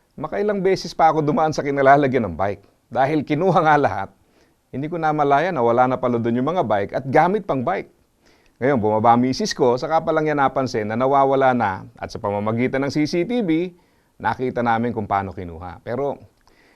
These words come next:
hindi na rin talaga namin nahanap at naibalik pa. First time ko maranasan ang manakawan at ibang-iba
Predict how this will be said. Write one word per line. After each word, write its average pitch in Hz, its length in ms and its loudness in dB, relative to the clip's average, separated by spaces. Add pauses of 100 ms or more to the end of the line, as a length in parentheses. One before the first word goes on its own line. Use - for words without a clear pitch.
(140)
hindi 107 180 -4
na 117 60 0
rin 123 160 0
talaga 120 260 0
namin 117 320 0
nahanap 107 380 -4
at 101 100 -8
naibalik 95 480 -8
pa. 98 300 -8 (840)
First - 380 -4
time 135 180 0
ko 143 140 -2
maranasan 117 720 0
ang 110 100 -6
manakawan 98 800 -4
at - 240 -6 (100)
ibang-iba 123 1200 -4